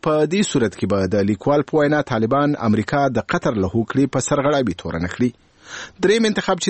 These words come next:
د خپرونې په وینا د بایدن اداره یې افغانستان کې خپلولی شي دا دی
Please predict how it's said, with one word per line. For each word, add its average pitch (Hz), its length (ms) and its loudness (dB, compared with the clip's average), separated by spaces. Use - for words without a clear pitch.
د 175 160 6
خپرونې 151 680 2
په 131 80 2
وینا 123 360 2
د 117 100 0
بایدن 120 320 2
اداره 104 260 2
یې 107 240 2
افغانستان 95 460 -2
کې - 200 -8
خپلولی 107 440 0
شي 104 140 -4
دا - 160 2
دی 151 120 2